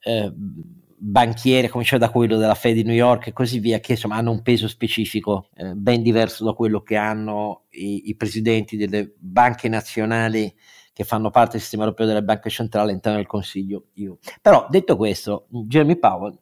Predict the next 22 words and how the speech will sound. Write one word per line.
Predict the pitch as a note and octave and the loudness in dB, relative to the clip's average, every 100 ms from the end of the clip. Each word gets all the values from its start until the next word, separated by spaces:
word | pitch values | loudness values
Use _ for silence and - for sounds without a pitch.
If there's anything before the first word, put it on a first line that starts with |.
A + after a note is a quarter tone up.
| _ | _
ha, | - C3 B2 - - | 0 2 2 -2 -10
eh, | A2+ - | -10 -8
fatto | - C3+ B2 - A2 - | 2 4 4 0 -6 -4
un | A#2+ | -6
intervento | B2+ A#2 F3+ C#3 G2 F2+ F2 - G#2+ - _ _ | -6 -2 -2 -2 -4 -6 -10 -6 -6 -6 _ _
che | - C#3+ | 0 0
è | |
piaciuto | - A#2 C3 D3+ | 0 -2 0 2
molto. | A3+ G3+ G2+ - F#2 | 4 6 4 -2 -2
Perché | F3+ - | -2 2
è | A2+ | 0
piaciuto | G#2+ - F#2 | 0 -6 -10
molto? | E2+ C#2+ G#2 | -12 -12 -10
Perché | A#2 C#3 C3+ D#3+ - _ | -8 -2 2 2 0 _
segna | - F#3+ E3+ C#3+ C#3+ F#3 - - _ _ _ _ _ | 2 8 8 6 4 4 2 -8 _ _ _ _ _
il | D3+ - | -6 2
picco | G#3+ - D3 | 2 4 4
raggiunto | C3+ F3 F3+ D3+ | 4 2 4 4
dall'inflazione | G3 A3 A#3 D3 D#3+ | 4 4 4 6 6
all'inizio | C#3+ A2 B2+ | 4 2 0
della | G#2+ | 0
discesa, | G2 - A3+ F#3 G#2 G2 D#2+ | 0 4 6 6 4 -4 -12